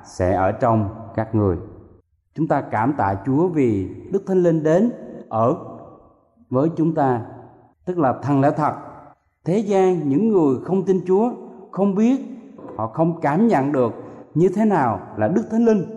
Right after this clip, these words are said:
đang hành động, đang hướng dẫn trong đời sống của một Cơ Đốc nhân. Cho nên, qua cái lời hứa này, tất cả những Cơ Đốc nhân,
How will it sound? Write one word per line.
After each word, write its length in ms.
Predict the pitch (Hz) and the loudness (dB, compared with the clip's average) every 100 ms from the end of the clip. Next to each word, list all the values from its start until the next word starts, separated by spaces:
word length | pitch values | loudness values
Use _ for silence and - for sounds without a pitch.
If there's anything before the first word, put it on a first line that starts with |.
| - | -4
đang 280 | 143 151 143 | 0 2 0
hành 240 | 151 135 | -2 0
động, 220 | 127 113 123 - - | 2 2 -2 -10 -4
đang 160 | 139 139 | 0 2
hướng 260 | 120 196 185 | 2 2 2
dẫn 240 | 101 120 - - - | 2 0 -4 -10 -2
trong 140 | 135 | 0
đời 140 | 120 92 | 0 0
sống 200 | 131 143 | 0 0
của 80 | 131 | 0
một 140 | 120 - | 0 0
Cơ 80 | 117 | -2
Đốc 140 | 120 127 | 0 2
nhân. 180 | 117 101 - - - - - | 2 0 -6 -18 -20 -20 -4
Cho 100 | 156 | 0
nên, 300 | 165 165 156 - - - - | 4 4 0 -4 -12 -10 -2
qua 140 | 175 180 | 0 2
cái 100 | 220 | 2
lời 180 | 160 123 | 2 2
hứa 160 | 180 240 | 2 2
này, 260 | 190 127 - - - | 2 0 -4 -8 -4
tất 180 | 190 - | -4 -2
cả 160 | 117 | 0
những 220 | 143 127 | 2 0
Cơ 100 | 123 | 0
Đốc 180 | 147 160 | -2 2
nhân, 220 | 170 160 | 2 2